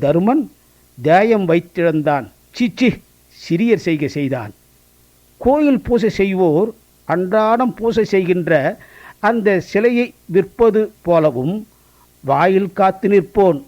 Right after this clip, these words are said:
வீட்டை பாதுகாக்க வேண்டியவனே வீட்டை விற்பது போலும் இருக்கின்ற, இருக்கின்றது இந்த செயல். ஆயிரங்களான நீதியவை உணர்ந்த,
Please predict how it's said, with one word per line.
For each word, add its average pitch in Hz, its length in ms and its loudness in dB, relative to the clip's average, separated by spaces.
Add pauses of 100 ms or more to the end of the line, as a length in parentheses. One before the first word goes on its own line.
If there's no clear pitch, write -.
(120)
வீட்டை 262 540 -2
பாதுகாக்க 220 840 0
வேண்டியவனே 208 800 2
வீட்டை 214 440 -2
விற்பது 180 420 0
போலும் 202 500 0
இருக்கின்ற, 175 920 0 (260)
இருக்கின்றது 170 800 2 (140)
இந்த 156 220 0
செயல். 143 380 -2 (480)
ஆயிரங்களான 175 1080 2 (400)
நீதியவை 233 420 4
உணர்ந்த, 165 680 0